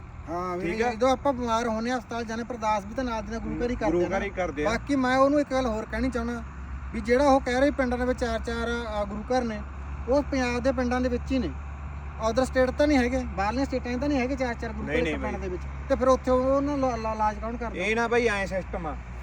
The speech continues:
Speaker 2: ਮੇਰੇ ਵਰਗੇ ਨੇ ਸੌ ਰੁਪਇਆ ਗੁਰੂ ਘਰ ਨੂੰ ਦੇਣਾ ਹੁੰਦਾ ਛੇ ਮਹੀਨਿਆਂ ਬਾਅਦ, ਸਪਸ਼ਟ ਗੱਲ ਆ।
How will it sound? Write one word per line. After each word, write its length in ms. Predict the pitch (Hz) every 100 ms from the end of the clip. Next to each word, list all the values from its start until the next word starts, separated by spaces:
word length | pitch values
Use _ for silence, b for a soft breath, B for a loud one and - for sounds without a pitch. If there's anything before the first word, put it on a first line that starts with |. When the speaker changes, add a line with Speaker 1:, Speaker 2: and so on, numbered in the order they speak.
| - 160
Speaker 2:
ਮੇਰੇ 300 | 175 190 202
ਵਰਗੇ 300 | 196 185 196
ਨੇ 100 | 214
ਸੌ 260 | 196 180
ਰੁਪਇਆ 280 | 180 196 190
ਗੁਰੂ 240 | 185 185 185
ਘਰ 60 | 214
ਨੂੰ 180 | 220 214
ਦੇਣਾ 240 | 190 160
ਹੁੰਦਾ 220 | 160 185
ਛੇ 260 | 247 208 180
ਮਹੀਨਿਆਂ 320 | 185 220 175
ਬਾਅਦ, 220 | 139 143 156
ਸਪਸ਼ਟ 600 | - - - 185 170 190
ਗੱਲ 280 | 170 156
ਆ। 60 | -